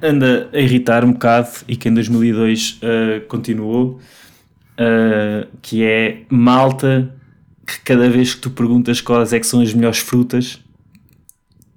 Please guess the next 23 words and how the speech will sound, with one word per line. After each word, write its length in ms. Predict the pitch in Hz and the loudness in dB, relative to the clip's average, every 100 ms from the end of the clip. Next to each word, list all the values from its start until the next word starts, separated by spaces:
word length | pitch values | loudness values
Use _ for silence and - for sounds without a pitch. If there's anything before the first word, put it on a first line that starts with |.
| _ _ _ _ - _ _ | _ _ _ _ -20 _ _
diz 500 | 113 123 127 127 - - - - | 0 2 4 2 -6 -8 -8 -8
<laughs> 260 | - _ _ | -20 _ _
tomate. 640 | 170 147 110 104 - - - _ _ _ _ _ _ _ _ _ _ - | 2 4 2 0 -4 -14 -14 _ _ _ _ _ _ _ _ _ _ -4
É? 320 | 127 135 151 - - - - - | 0 2 0 -4 -14 -20 -14 -2
E 120 | 147 | 0
porquê, 640 | 135 - - - 214 - - - _ _ | 2 2 2 0 -2 -2 -12 -20 _ _
<laughs> 400 | - - - - | -14 -12 -6 0
e 120 | 156 | 0
porquê 180 | - 180 | 2 0
é 60 | |
que 100 | 175 | 2
estes 180 | 175 - | 0 0
caralhos 300 | 160 156 147 | 2 2 4
dizem 140 | 139 147 | 2 2
essa 160 | 139 | 2
merda? 260 | 139 113 107 - - | 2 2 -2 -8 -2
É 100 | 127 | 2
só 280 | - 240 | 4 2
para 120 | 247 220 | 2 2
terem 260 | 220 214 | 2 4
uma, 200 | 202 196 190 175 - | 4 4 4 2 0
uma, 380 | 165 165 160 160 | 2 4 2 2
uma, 180 | 156 | 2